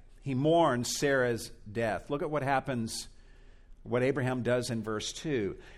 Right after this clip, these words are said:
It says, "And Abraham went in to mourn for Sarah and to weep for her."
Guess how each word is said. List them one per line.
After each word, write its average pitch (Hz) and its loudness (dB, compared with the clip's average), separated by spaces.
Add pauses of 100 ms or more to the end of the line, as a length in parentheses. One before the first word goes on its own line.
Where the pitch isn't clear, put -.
(120)
It - -18
says, 156 4
"And 147 0
Abraham 160 2
went 208 2
in 180 2
to - -4
mourn 139 4
for 123 2
Sarah 131 4
and 170 0
to - -4
weep 135 2 (140)
for 113 -2 (280)
her." 117 -2